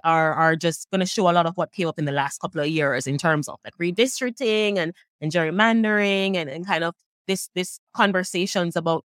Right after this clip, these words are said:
you know, who has the right to vote and whose right votes are valid. And,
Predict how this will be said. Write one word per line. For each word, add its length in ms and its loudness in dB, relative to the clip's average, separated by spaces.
you 100 -2
know, 200 0
who 160 -2
has 160 4
the 80 -4
right 220 4
to 100 -4
vote 480 2
and 120 0
whose 220 -4
right 180 0
votes 380 -4
are 160 -4
valid. 540 4
And, 160 -4